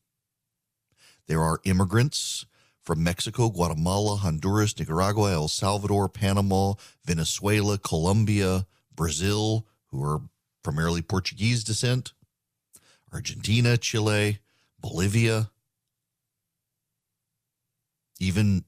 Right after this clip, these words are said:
native Spanish immigrants to the United States, Caribbean immigrants to the United States. They're Puerto Ricans, they're Cubans.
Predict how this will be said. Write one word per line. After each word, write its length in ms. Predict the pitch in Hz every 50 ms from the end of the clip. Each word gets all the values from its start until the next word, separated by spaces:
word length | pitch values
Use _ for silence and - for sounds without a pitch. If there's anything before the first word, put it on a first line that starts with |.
| _
native 580 | 90 92 90 95 95 107 104 113 110 98 90 -
Spanish 720 | - - - - 104 98 101 104 107 107 104 - - - -
immigrants 540 | - 104 104 110 95 95 110 107 107 - -
to 120 | - 110
the 120 | 107 104 101
United 500 | 101 95 95 95 104 107 101 98 92 -
States, 640 | - - 101 101 107 107 - - - - - - - _ _ _ _ _ _ _ - - - - - _ _
Caribbean 640 | - - - 95 90 104 113 104 113 113 113 110 110
immigrants 400 | 110 110 104 87 117 113 113 -
to 100 | - 107
the 100 | 110 110
United 260 | 110 110 107 107 101
States. 400 | - 117 110 113 104 101 - -
They're 160 | - 60 -
Puerto 280 | - - - 87 78 85
Ricans, 520 | 104 123 120 - 120 110 110 110 101 95
they're 140 | 80 76 67
Cubans. 800 | - - - 120 120 110 117 113 110 110 113 113 - - - -